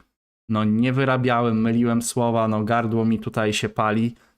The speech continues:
w tych kilku ostatnich odcinkach, to znaczy nie wiem, w jakiej kolejności one pójdą, ale wiecie, o co mi chodzi.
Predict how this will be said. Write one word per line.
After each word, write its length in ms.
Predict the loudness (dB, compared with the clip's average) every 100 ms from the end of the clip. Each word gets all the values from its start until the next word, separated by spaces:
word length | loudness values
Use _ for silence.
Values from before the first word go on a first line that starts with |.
| _
w 40 | -10
tych 160 | -8
kilku 320 | -4 -4 -2 -4
ostatnich 500 | -2 -4 -6 -6 -6
odcinkach, 460 | -4 -2 -2 -4
to 120 | -6
znaczy 260 | -4 -2 0
nie 200 | 0 0
wiem, 140 | 0
w 20 | 0
jakiej 220 | 0 -2
kolejności 640 | -2 0 0 -2 -4 -2
one 180 | 0 0
pójdą, 400 | 0 0 2 0
ale 260 | 0 0
wiecie, 300 | 2 0 0
o 40 | -2
co 120 | 0
mi 140 | -2
chodzi. 460 | 0 -2 0 0 -2